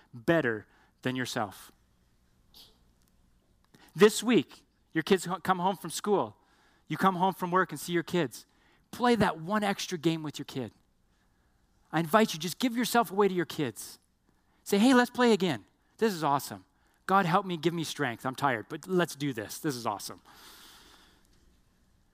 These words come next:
I invite you to do one act of kindness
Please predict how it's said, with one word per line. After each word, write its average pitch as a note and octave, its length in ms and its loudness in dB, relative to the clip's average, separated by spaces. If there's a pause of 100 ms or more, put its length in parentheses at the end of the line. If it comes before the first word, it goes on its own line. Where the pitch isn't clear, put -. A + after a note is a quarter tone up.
(420)
I F3+ 100 4
invite A3 380 4
you G#3 80 -4
to F3+ 140 -6
do F3+ 160 -4
one F3 320 2
act F#3+ 360 -2
of F3+ 140 -4
kindness F3+ 580 -2